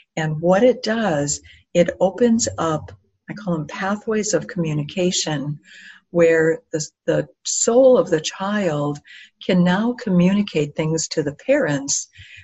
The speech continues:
beyond the personality. So they can be one-year-old, two-year-old, three-year-old, doesn't matter their age,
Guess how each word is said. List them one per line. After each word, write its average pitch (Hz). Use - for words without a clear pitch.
beyond 180
the 185
personality. 143
So -
they 175
can 180
be 147
one-year-old, 170
two-year-old, 160
three-year-old, 147
doesn't 180
matter 170
their 151
age, 160